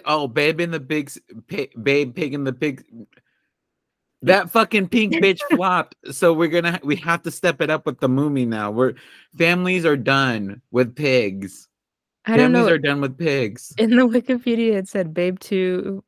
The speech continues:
Speaker 2: flopped and Universal needed a new hit." I'm summarizing, but this was all there, I swear to God.
Speaker 1: <laughs>
Speaker 2: Um, so they started, like, taking meetings and pitches with people, you know, 'cause they're like, "We need something, we need something." So Stephen Sommers was like,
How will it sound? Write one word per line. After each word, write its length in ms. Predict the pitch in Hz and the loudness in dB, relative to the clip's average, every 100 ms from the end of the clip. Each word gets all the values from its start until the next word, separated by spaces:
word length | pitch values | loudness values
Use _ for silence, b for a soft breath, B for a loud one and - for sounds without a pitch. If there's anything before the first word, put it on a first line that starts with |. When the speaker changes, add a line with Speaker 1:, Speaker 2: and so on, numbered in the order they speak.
| _ | _
Speaker 2:
flopped 760 | - 180 165 175 196 - - _ - | -6 -2 0 -2 -6 -14 -20 _ -8
and 220 | 175 170 | -4 -2
Universal 440 | 170 175 180 196 | 0 0 0 0
needed 300 | 180 165 165 | -2 -2 -2
a 60 | 170 | -2
new 200 | 170 175 | 0 -2
hit." 420 | 196 165 185 - _ b b b b b | 0 0 -2 -6 _ b b b b b
I'm 140 | 196 | 0
summarizing, 600 | 214 202 180 165 160 165 160 | 2 2 0 0 -2 -4 -4
but 140 | 165 | -2
this 180 | 175 - | -2 0
was 100 | 240 | 2
all 160 | 202 | 2
there, 340 | 190 175 156 160 | 4 2 0 -2
I 60 | |
swear 220 | 180 185 165 | -2 -2 -2
to 60 | |
God. 380 | 170 196 185 190 _ | -2 -4 -4 -8 _
Speaker 1:
<laughs> 140 | - 302 - - | -2 -2 -6 -2
Speaker 2:
Um, 340 | 196 175 170 175 | 0 0 -4 -2
so 60 | 208 | 0
they 120 | 202 | 2
started, 320 | 202 208 202 | 2 2 2
like, 140 | 208 190 | 0 -4
taking 420 | - 180 202 185 | -4 -4 -2 -2
meetings 460 | 170 170 180 175 160 | 0 -2 -2 -2 -4
and 160 | 165 | -6
pitches 440 | - 165 170 151 - | -4 -6 -4 -4 -4
with 140 | 156 | -8
people, 360 | - - - 151 | -6 -6 -4 -4
you 100 | 160 | -2
know, 140 | 160 165 | -2 -2
'cause 160 | 170 | -2
they're 100 | 160 151 | -2 -2
like, 140 | 151 | 0
"We 100 | 185 | 2
need 200 | 196 208 | 4 4
something, 320 | 240 202 170 | 2 0 0
we 60 | 170 | -2
need 140 | 175 185 | -2 -2
something." 280 | 185 160 | -4 -4
So 160 | 160 180 | -4 -2
Stephen 340 | - 202 185 175 | -2 -2 0 0
Sommers 420 | 196 226 180 160 | 2 2 2 0
was 140 | 165 | -2
like, 280 | 160 156 - | -2 -4 -8